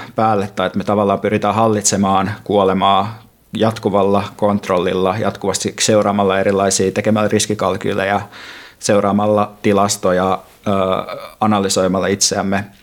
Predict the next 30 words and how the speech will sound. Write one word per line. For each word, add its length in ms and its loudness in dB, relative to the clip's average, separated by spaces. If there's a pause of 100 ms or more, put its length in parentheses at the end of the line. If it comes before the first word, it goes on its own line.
(460)
niin 80 -6
tavallaan 360 2
mä 100 0
ajattelen, 400 -4
että 100 -4
se 80 0
semmoinen 460 0 (920)
irtipäästäminen 920 0
on 140 2
just 160 -2
houkuttelevaa 600 2
sen 160 0
takia, 280 0
että 120 -2
meidän 180 0
elämä, 260 0 (520)
niin 140 -8
kuin 100 -10
keskiluokkaisten 640 0
ihmisten 300 -2
elämä 240 0
koostuu 420 0
niin 140 0
pitkälti 420 -2
sellaista 340 -4
yrityksestä 520 -2
pitää 220 0
kiinni 540 -6
kaikesta. 600 -4 (1500)
No, 200 2